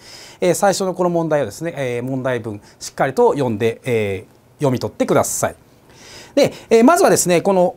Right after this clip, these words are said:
太郎さん、二郎さん、花子さんと三人の実験者が六本ずつの試験管を用意します。そして、えー、加えた酵素というのが、まあ、一番から六番まで、えー、バラバラなんですが、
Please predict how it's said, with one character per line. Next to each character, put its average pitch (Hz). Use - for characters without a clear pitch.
太 330
郎 208
さ 139
ん、 117
二 156
郎 131
さ 117
ん、 -
花 165
子 117
さ 107
ん 101
と -
三 294
人 302
の 185
実 151
験 170
者 104
が 180
六 247
本 349
ず 359
つ 349
の 226
試 -
験 180
管 180
を 233
用 160
意 95
し -
ま -
す。 -
そ 269
し -
て、 302
え 190
ー、 185
加 320
え 339
た 349
酵 320
素 123
と 240
い -
う 185
の 170
が、 220
ま 208
あ、 -
一 196
番 247
か 202
ら 185
六 165
番 175
ま 151
で、 135
え -
ー、 -
バ 156
ラ 185
バ 180
ラ 180
な 165
ん 135
で 117
す 180
が、 226